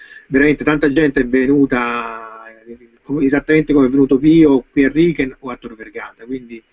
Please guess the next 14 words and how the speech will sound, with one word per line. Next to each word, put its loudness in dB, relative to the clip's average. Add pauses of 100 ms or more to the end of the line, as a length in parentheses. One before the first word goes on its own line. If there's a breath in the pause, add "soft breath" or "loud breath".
(360)
siete 0
sempre 0
benvenuti. -4
Ecco, 0
l'ultima 2
cosa, 2
il 4
diciotto 0
aprile 0
c'è -2
l'Open 0
Day -4
a -6
Riken, -16